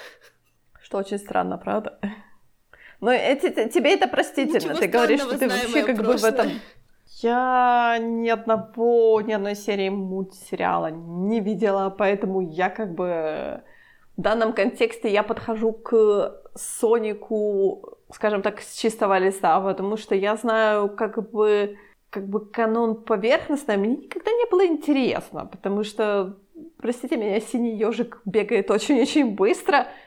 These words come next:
Speaker 1: Хорошо.
Speaker 2: Теперь уже зная историю всего этого дела, да, теперь же мы знаем, что Соник появился такой весь из себя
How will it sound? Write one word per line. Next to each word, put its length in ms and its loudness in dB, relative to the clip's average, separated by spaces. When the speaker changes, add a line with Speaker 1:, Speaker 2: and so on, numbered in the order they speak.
Speaker 1:
Хорошо. 760 -4
Speaker 2:
Теперь 380 -6
уже 220 -6
зная 460 -4
историю 440 -8
всего 300 -10
этого 320 -8
дела, 420 -6
да, 240 -8
теперь 280 -10
же 120 -12
мы 120 -8
знаем, 320 -8
что 160 -16
Соник 420 -8
появился 480 -10
такой 300 -10
весь 180 -10
из 100 -18
себя 240 -12